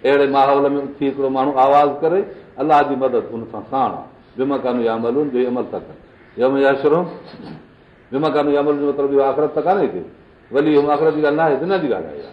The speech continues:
عمل هتي ٿيندو آهي نه، دار العمل به دنيا ۾. يوم يحشرهم جميعا، هڪڙو اهڙو ڏينهن ٿيندو جو ساري طرح سان گڏ. پوءِ جن به هوندا، انسان به هوندا.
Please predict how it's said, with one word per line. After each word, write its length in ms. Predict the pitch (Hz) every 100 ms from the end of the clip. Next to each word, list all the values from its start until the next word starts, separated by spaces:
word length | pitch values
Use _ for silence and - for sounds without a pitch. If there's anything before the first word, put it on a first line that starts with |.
| - - _ _
عمل 220 | 131 156 156
هتي 140 | 156
ٿيندو 220 | 156 185
آهي 100 | 247
نه، 60 | 127
دار 180 | 131 131
العمل 260 | 127 131
به 160 | 98 92 - - - -
دنيا ۾. 180 | 131 113 85 - - - - -
يوم 220 | 127 151 151
يحشرهم 460 | 151 143 156 147
جميعا، 380 | 143 156 156 104 -
هڪڙو 260 | 143 147
اهڙو 160 | 151 160
ڏينهن 160 | 156 151
ٿيندو 200 | 156 156
جو 140 | 151 156
ساري 120 | 156 151
طرح 120 | 143 135
سان 160 | 139
گڏ. 120 | 123 92 - - _ _ _ - - - -
پوءِ 160 | 131 127 -
جن 220 | 165 165
به 120 | 143
هوندا، 380 | 139 147 180 160 - - - - -
انسان 320 | 127 - 147
به 160 | 139 110
هوندا. 220 | 120 82